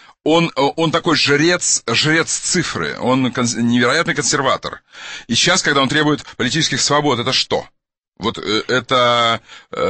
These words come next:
это он готовится к отставке, первый вариант. Второй вариант. Он считает, что политические свободы, э, э, каким-то образом смоют то, что он наделал. Понимаешь, да, как пожар на складе.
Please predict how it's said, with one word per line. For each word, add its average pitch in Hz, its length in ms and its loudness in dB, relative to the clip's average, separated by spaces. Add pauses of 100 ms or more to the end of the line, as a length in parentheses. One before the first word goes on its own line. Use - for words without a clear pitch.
(100)
это 127 380 2
он 139 160 0
готовится 143 320 0
к - 60 -6
отставке, 98 560 -4
первый 90 280 -4
вариант. 85 440 -4 (260)
Второй 131 420 0
вариант. 104 480 -2
Он 120 120 0
считает, 127 400 2
что 117 320 0 (180)
политические 123 520 -2
свободы, 117 580 0 (480)
э, 92 720 0 (200)
э, - 180 -6
каким-то 117 280 -2
образом 113 240 0
смоют 135 480 0
то, 120 120 -4
что 117 200 -2
он 110 120 0
наделал. 90 520 -2
Понимаешь, 117 280 -2
да, 123 80 0
как 113 160 -4
пожар 117 460 0
на 110 140 -4
складе. 92 540 -4